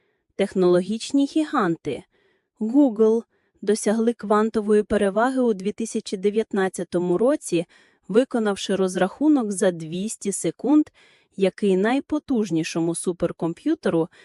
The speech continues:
зайняв би тисячі років. I B M, лідери за кількістю кубітів і доступністю своїх систем онлайн. Intel – Honeywell – Стартапи, Rigetti Computing, IonQ,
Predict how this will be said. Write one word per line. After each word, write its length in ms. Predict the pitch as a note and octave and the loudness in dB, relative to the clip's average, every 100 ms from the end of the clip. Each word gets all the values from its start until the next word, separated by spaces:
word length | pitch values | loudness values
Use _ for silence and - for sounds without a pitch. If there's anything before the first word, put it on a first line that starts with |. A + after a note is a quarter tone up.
| _ _ - | _ _ -4
зайняв 560 | F#3+ G3 G3 A3 C4+ | 2 4 2 0 -2
би 180 | A#3 A#3 | 0 0
тисячі 680 | - D#4 - B3 - - F#3 | 0 -4 -2 -6 -8 -2 0
років. 640 | F#3+ - F#3+ D#3+ - _ _ _ _ _ _ | 0 -4 -6 -6 -8 _ _ _ _ _ _
I 180 | G3 B3 | 0 0
B 120 | A#3 D#4 C#4+ F#3+ | 4 4 6 4
M, 120 | F3 F3 _ _ - | 0 -2 _ _ -4
лідери 480 | G3 A3 G3 G#3 G3 | 0 0 2 2 2
за 140 | F#3+ | -2
кількістю 600 | - G#3 F#3+ G3 - G3 | -2 -2 -2 -6 -6 -6
кубітів 600 | - F#3 E3 G#3 - F#3+ - | -2 -2 -2 -4 -4 -6 -4
і 100 | F#3 | -4
доступністю 800 | F3 F3+ - A3+ A#3 G3 - G3 | -2 -4 -6 -4 -4 -4 -6 -8
своїх 400 | - F3+ F3+ - | -4 -2 -2 -4
систем 460 | G3 F#3+ - E3+ D#3+ | -8 -6 -2 -2 0
онлайн. 580 | A#3 A3+ G3 D#3+ B2+ - _ _ _ _ _ _ | -2 0 0 0 -4 -10 _ _ _ _ _ _
Intel – 600 | C#4 B3+ G3+ - E3 D3+ - _ - D4+ | 2 4 2 0 0 0 -8 _ -4 2
Honeywell – 680 | C4 G3 E3+ D#3 D3 F3+ - _ _ _ _ - | 4 4 2 0 -4 -8 -18 _ _ _ _ -20
Стартапи, 920 | - D4 D#4+ - G3+ D#3 - C3 - _ _ | -2 0 0 0 0 0 -2 -8 -10 _ _
Rigetti 640 | G#3+ C#4+ G#3 F#3+ D#3+ - E3+ | 0 0 2 2 2 -2 -4
Computing, 720 | G#3 G#3+ A#3 A#3 A3+ A#3 - _ _ _ - | -2 0 -2 -2 -2 -4 -8 _ _ _ 0
IonQ, 840 | B3+ C#4+ D4+ D4 - E3 D#3+ G3 | 4 6 4 2 -2 -2 0 0